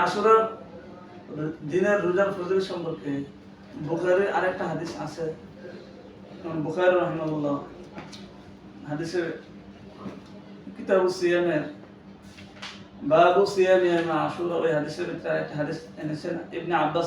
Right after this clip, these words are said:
রাদিয়াল্লাহু আনহু থেকে। আর ইবনে আব্বাস রাদিয়াল্লাহু আনহু قال: "মা রাআইতু النبي صلى الله عليه وسلم يتحرى الصيام، صيام يوم فضله على غيره إلا هذا اليوم، يوم عاشوراء।"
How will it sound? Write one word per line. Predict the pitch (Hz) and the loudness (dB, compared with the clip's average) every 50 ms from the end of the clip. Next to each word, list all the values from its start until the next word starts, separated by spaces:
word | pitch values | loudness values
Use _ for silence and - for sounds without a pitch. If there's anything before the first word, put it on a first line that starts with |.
| - | 0
রাদিয়াল্লাহু | 165 151 151 147 143 151 160 160 160 160 156 147 | -2 -2 -2 -4 -4 -2 0 0 2 2 2 0
আনহু | 147 147 147 147 - | 0 0 -2 -2 -4
থেকে। | - - 185 196 - - - - - - - - - - - - - - - - - | -6 -4 -4 -4 -4 -8 -14 -18 -20 -20 -20 -20 -20 -20 -20 -20 -20 -20 -20 -8 0
আর | - 180 185 | 2 4 4
ইবনে | 180 190 196 | 4 4 4
আব্বাস | 175 175 180 190 202 202 202 202 180 | 4 4 10 10 10 10 8 4 0
রাদিয়াল্লাহু | 180 175 170 165 165 175 180 180 180 175 165 | 0 2 2 2 4 4 6 6 6 6 4
আনহু | 165 165 160 156 143 180 | 2 0 0 -2 0 8
قال: | 180 190 190 190 - - - 165 | 8 8 8 8 2 -6 -2 2
"মা | 170 170 | 2 4
রাআইতু | 170 165 - 180 180 180 190 180 | 6 6 4 4 2 0 -2 0
النبي | 170 170 165 175 190 190 180 - | 0 2 4 4 4 4 4 2
صلى | 175 170 165 165 | -4 -4 0 2
الله | 175 180 185 180 170 165 160 | 6 6 6 6 6 4 4
عليه | 156 165 170 170 165 160 | 4 2 0 -2 -2 -2
وسلم | 156 - 175 175 175 175 - - 160 | -2 -2 0 0 0 0 0 -2 -4
يتحرى | 160 165 - - 185 185 185 190 185 180 | -6 -8 -8 -4 -2 -2 2 2 2 2
الصيام، | - - 180 180 185 190 196 202 - - - - - - - - - - - - - - - - - | 2 2 2 6 6 6 6 6 2 -2 -8 -12 -16 -20 -20 -20 -20 -20 -20 -20 -20 -20 -20 -14 -2
صيام | 185 185 190 202 208 208 196 180 180 190 | 4 6 10 10 10 10 8 6 6 6
يوم | 208 214 208 202 185 175 - | 6 6 4 0 0 0 2
فضله | 208 190 180 185 185 185 175 165 170 170 165 156 | 2 2 4 4 4 4 4 4 4 4 4 4
على | 156 156 165 165 156 160 | 4 4 4 4 4 4
غيره | 156 156 160 170 190 185 180 175 | 2 2 2 0 0 0 0 0
إلا | 175 170 160 156 147 151 | 2 4 4 4 6 6
هذا | 160 160 160 165 151 | 6 6 6 4 2
اليوم، | 147 151 - 190 202 214 - - - 170 170 | 2 4 4 4 4 2 -2 -8 -4 0 0
يوم | 165 165 156 151 | 2 2 2 0
عاشوراء।" | 139 135 135 - - 143 139 131 | -2 -2 -4 -6 -6 -8 -8 -8